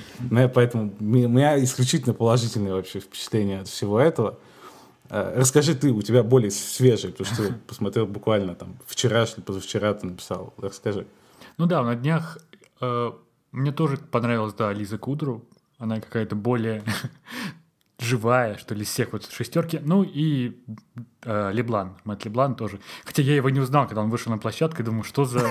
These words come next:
Speaker 2: э,
Speaker 1: <laughs>
Speaker 2: это режиссёр выходит, потому что у него, он так, ну,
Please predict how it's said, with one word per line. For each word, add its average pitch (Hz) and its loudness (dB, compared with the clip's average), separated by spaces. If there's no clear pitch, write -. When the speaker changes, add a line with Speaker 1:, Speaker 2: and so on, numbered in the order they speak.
Speaker 2:
э, 110 2
Speaker 1:
<laughs> 120 -4
Speaker 2:
это 131 0
режиссёр 143 2
выходит, 156 -2
потому 131 -2
что - -4
у 135 2
него, 120 -2
он 131 0
так, 135 2
ну, 131 0